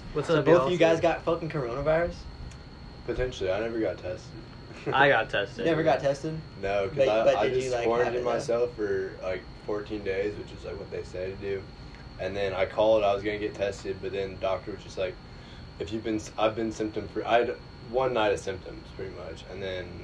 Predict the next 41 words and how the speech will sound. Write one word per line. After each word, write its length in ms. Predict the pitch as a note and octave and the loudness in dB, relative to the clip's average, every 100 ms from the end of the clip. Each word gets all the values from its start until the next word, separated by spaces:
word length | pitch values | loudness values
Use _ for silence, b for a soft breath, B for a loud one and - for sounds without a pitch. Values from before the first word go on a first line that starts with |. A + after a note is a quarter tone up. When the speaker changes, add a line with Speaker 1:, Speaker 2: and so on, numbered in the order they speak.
| - - - - | -14 -14 -16 -8
Speaker 3:
so 200 | G2+ F#2 | -2 0
I 100 | F2 | 0
called 240 | G#2 F#2+ | 2 2
the 80 | F#2+ | 2
doctor, 320 | F#2+ F2+ F#2+ | 2 0 -4
and 100 | F2+ | -6
they're 100 | F2+ | -6
like, 140 | - | -8
"If 100 | F#2+ | -8
you've 140 | G#2+ A2 | -6 -4
been 120 | A2 | -4
symptom 380 | - G#2 G#2+ F#2+ | -4 -6 -6 -6
free 200 | G2 F#2+ | -4 -6
for 180 | - - | -6 -2
fourteen 360 | G2 - G2 | -2 -2 -4
days, 280 | G2 G2 F#2+ | 0 0 -2
there's 160 | G#2 F#2+ | -6 -6
no 160 | G2+ | -4
point 300 | G2 G#2+ G2 | -4 -4 -6
in 80 | F#2 | -6
getting 220 | F#2+ F#2 F#2+ | -8 -8 -6
tested." 420 | F#2+ - - E3+ F3+ - - - - - - - - | -6 -6 -10 -12 -14 -16 -16 -16 -16 -16 -16 -16 -8
You 40 | G2 | -2
know? 220 | F#2 F#2 - B B B - - - - | -2 -2 -8 B B B -16 -16 -10 -6
Like, 220 | - - - - - - - - - - - - - | -6 -8 -12 -16 -16 -16 -16 -16 -18 -16 -16 -16 -4
'cause 140 | G2 F#2 | -2 0
that's 200 | G2 F#2+ F#2+ | -2 -4 -6
what 100 | F2+ | -6
they 100 | E2+ | -6
say 280 | F2 F2+ | -2 -4
to 0 | |
do. 140 | E2 F#2 | -2 -2
Speaker 2:
What 60 | F2+ | 0
Speaker 3:
They 80 | - | 2
Speaker 2:
about 260 | C3+ B2+ | 2 2
Speaker 3:
just 40 | C3+ | -2
Speaker 2:
you, 40 | |
Nico? 300 | C3+ C3 B2 | -8 -4 -4
You 120 | A#2+ | -2
got 160 | B2 A2 | -2 -2
tested? 380 | B2 - C#3+ | -4 -6 -8